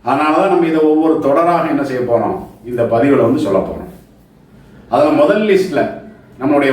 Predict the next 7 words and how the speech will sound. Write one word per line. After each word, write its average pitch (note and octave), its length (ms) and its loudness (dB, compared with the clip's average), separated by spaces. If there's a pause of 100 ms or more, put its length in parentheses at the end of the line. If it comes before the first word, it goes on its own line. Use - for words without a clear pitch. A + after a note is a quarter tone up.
வாழ்க்கையில E3 520 0
பரக்கத்தை D#3 380 0
அளிக்கக்கூடிய A#2+ 680 2 (880)
ஒரு C3 180 0
கெட்ட C#3 200 -2 (120)
நடவடிக்கை D3+ 480 0
என்னன்னு B2+ 240 0